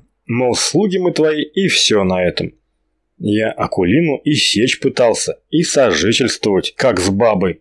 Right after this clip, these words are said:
Так и не понял, нормальная она душа или нежить. Розги стерпела, сжав зубы, а в постели вела себя так незатейно, что я более не стал к ней и подступать. И Марфа мало чем отличалась от Акулины.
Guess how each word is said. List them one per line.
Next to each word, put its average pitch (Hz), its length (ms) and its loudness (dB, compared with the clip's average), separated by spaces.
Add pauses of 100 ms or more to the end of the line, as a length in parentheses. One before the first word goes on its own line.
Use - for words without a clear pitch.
(140)
Так 202 180 -4
и 202 60 0
не 190 100 0
понял, 120 440 0
нормальная 180 500 0
она 156 160 -4
душа 139 340 2
или 156 280 2
нежить. 101 540 -2 (200)
Розги 110 560 0
стерпела, 143 760 0
сжав 117 280 2
зубы, 101 400 0 (120)
а 120 140 -2
в - 120 -10
постели 123 600 0
вела 120 280 2
себя 110 340 2 (200)
так - 300 -4
незатейно, 110 960 -2
что - 220 -4
я 190 120 0
более 170 320 0
не 170 120 -4
стал 143 340 0
к - 100 -10
ней 95 220 -2
и 90 40 -2
подступать. - 720 -4 (200)
И 185 100 0
Марфа 131 400 0
мало 113 260 2
чем 113 220 0
отличалась 104 560 0
от - 100 -2
Акулины. 101 500 -2